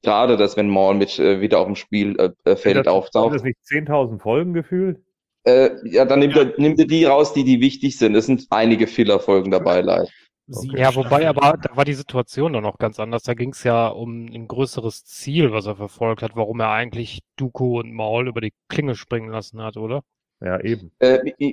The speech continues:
Speaker 1: im, im Grunde, äh, hätte er so lange Maul wahrscheinlich weiter an seiner Seite gehabt, bis Maul nicht mehr, äh, funktional war. Das war ja dann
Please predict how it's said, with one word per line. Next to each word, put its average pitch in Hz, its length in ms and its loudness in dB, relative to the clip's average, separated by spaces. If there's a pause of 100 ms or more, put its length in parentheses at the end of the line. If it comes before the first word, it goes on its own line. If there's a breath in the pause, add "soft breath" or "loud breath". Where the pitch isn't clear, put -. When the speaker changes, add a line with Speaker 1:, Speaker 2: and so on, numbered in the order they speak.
(100)
Speaker 1:
im, 139 80 2
im 143 180 0
Grunde, 165 800 6
äh, 143 220 6
hätte 139 260 2
er 127 340 4
so 123 180 4
lange 143 280 6
Maul 113 360 6
wahrscheinlich 135 540 0
weiter 107 460 4
an 117 160 2
seiner 107 260 4
Seite 101 320 4
gehabt, 135 380 0
bis 117 200 -2
Maul 104 260 4
nicht 110 200 -2
mehr, 127 260 4
äh, 123 220 4
funktional 131 640 2
war. 98 260 4
Das 101 220 -6
war 101 200 4
ja 113 120 4
dann 127 360 0